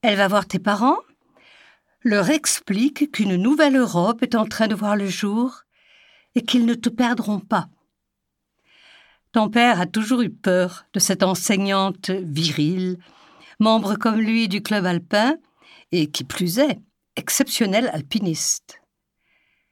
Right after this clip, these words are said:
Sait-il qu'elle est lesbienne ? Qu'il y avait bel et bien de l'amour entre vous ? Mais qu'elle n'a jamais essayé de te séduire ?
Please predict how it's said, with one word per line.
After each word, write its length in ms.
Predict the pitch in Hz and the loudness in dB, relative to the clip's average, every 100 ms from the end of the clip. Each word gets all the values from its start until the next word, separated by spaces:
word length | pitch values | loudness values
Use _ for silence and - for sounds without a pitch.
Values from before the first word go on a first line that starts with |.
| _ _ _ _ _ | _ _ _ _ _
Sait-il 480 | - 196 - 208 311 | -4 -2 -2 -2 -2
qu'elle 160 | 370 | 0
est 80 | 208 | 0
lesbienne ? 640 | 160 143 - 170 160 208 294 - _ _ _ _ _ _ _ _ _ - | 0 -2 -4 -2 -2 0 -2 -6 _ _ _ _ _ _ _ _ _ -6
Qu'il 180 | - 220 | 0 2
y 140 | 233 | 2
avait 500 | 220 226 233 226 185 | 2 2 0 0 -2
bel 440 | 160 151 202 269 320 | -8 -6 0 2 2
et 60 | |
bien 300 | 214 233 240 | 2 2 2
de 80 | 233 | 2
l'amour 520 | 202 175 175 214 320 277 | 2 0 0 0 -2 -2
entre 280 | 262 - | -4 -2
vous ? 320 | 247 247 294 - _ _ _ _ _ _ _ _ _ _ _ _ _ - | -2 -2 -2 -6 _ _ _ _ _ _ _ _ _ _ _ _ _ -2
Mais 120 | 240 | 0
qu'elle 220 | 233 240 | 2 2
n'a 200 | 226 220 | 4 2
jamais 360 | 196 214 254 285 | 2 2 4 4
essayé 540 | 277 - 254 226 226 | 2 2 0 2 -2
de 80 | 220 | -2
te 120 | - | -4
séduire ? 640 | 220 - 208 180 190 208 | -2 0 0 -2 -4 -4